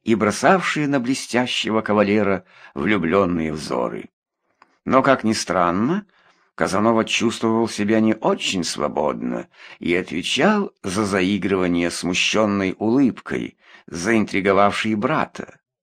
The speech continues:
«Что с тобой, Джакомо, ты больше не любишь девушек?» «Конечно, люблю, но сейчас мне лучше держаться от них подальше. Я... я не очень здоров. Скажи мне,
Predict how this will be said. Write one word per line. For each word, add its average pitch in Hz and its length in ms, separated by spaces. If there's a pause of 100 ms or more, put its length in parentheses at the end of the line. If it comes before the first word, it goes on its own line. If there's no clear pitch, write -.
(140)
«Что - 400
с - 140
тобой, 69 300
Джакомо, 101 760
ты 117 260
больше 131 380
не 120 140
любишь 123 340
девушек?» 196 720 (580)
«Конечно, 104 600
люблю, 107 800 (340)
но - 140
сейчас 135 640
мне 73 240
лучше 98 340
держаться 98 640
от 98 120
них 104 220
подальше. 139 600
Я... 98 400 (1300)
я 113 260
не 151 160
очень 170 400
здоров. 175 640 (220)
Скажи 170 440
мне, 62 440